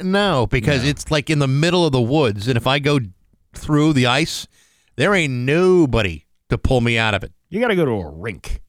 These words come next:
Speaker 2: Go to a rink if you
Speaker 1: Rink
Speaker 2: wanna
Speaker 1: is
Speaker 2: go
Speaker 1: good.
Speaker 2: ice skating.
Speaker 1: Yeah.
Speaker 2: I mean, yeah, obviously you can't do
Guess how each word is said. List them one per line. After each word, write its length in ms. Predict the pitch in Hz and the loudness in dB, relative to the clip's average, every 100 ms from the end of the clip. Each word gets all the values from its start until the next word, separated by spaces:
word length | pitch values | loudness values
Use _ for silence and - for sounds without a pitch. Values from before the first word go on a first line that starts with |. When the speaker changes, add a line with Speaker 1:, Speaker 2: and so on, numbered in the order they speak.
| _ _ _ - | _ _ _ -8
Speaker 2:
Go 100 | 233 | -4
to 60 | 208 | -2
a 140 | 135 | -2
rink 400 | 92 85 101 78 | -6 -10 -12 -8
if 60 | 170 | -2
you 60 | |
Speaker 1:
Rink 140 | 269 233 | 0 2
Speaker 2:
wanna 60 | 160 | 0
Speaker 1:
is 100 | 82 | -2
Speaker 2:
go 60 | |
Speaker 1:
good. 140 | 101 95 | -6 -6
Speaker 2:
ice 160 | 95 | -8
skating. 460 | - - 87 65 62 - | -10 -10 -12 -12 -18 -10
Speaker 1:
Yeah. 200 | 202 165 | -2 0
Speaker 2:
I 40 | 180 | 0
mean, 80 | 175 | -2
yeah, 120 | 156 | -4
obviously 460 | 156 185 175 - 147 | -2 -2 -2 -4 -6
you 100 | 120 | -6
can't 260 | - 135 98 | -10 -12 -12
do 180 | 110 | -16